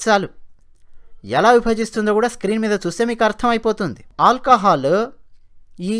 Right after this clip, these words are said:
ఏడీహెచ్ ఎంజైమ్తో కలిపి చర్య జరిపి ఎసిటాల్డిహైడ్ను ఏర్పరుస్తుంది. ఇందులో కాలేయం అనేది అత్యంత ముఖ్యమైన పాత్ర పోషిస్తుంది. ఈ ఎసిటాల్డిహైడ్ అనే పదార్థము ఒక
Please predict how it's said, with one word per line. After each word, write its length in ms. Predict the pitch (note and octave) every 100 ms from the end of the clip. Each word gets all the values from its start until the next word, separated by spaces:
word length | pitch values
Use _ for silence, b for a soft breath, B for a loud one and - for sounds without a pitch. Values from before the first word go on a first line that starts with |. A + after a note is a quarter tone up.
| A3+ E3+
ఏడీహెచ్ 440 | A3 B3 A3 G#3+ F#3+ -
ఎంజైమ్తో 460 | C3 D3 F#3+ F#3+ G3 F#3
కలిపి 260 | G3 G3+ B3+ -
చర్య 280 | D#3+ E3 A#3 F#3+
జరిపి 320 | E3 C#3 F#3+ A3+ A3+ b b -
ఎసిటాల్డిహైడ్ను 1160 | A3 - C4 B3+ B3 B3 A#3 F3 F#3+ F#3+ F3+ G3 A3+ - F#3
ఏర్పరుస్తుంది. 680 | G#3+ - G3+ F#3 - F3 - - - - E3
ఇందులో 300 | G3+ A3+ G3 G#3 G#3+ F3
కాలేయం 380 | F#3+ B3 A#3+ G#3
అనేది 220 | G3+ G3+ - F3+
అత్యంత 320 | - B3 A#3 G3+
ముఖ్యమైన 420 | F#3 - B3 A#3 G#3
పాత్ర 220 | F3 F3+ G#3
పోషిస్తుంది. 600 | A#3 G#3+ G#3 - F3 G#2+ - - - F3
ఈ 40 | A3 - G3+
ఎసిటాల్డిహైడ్ 760 | C4+ - C4 B3+ A#3+ G#3+ G#3
అనే 120 | F#3+ E3
పదార్థము 540 | A#2 D3 E3+ - G3 C4 A3+ b b b -
ఒక 160 | -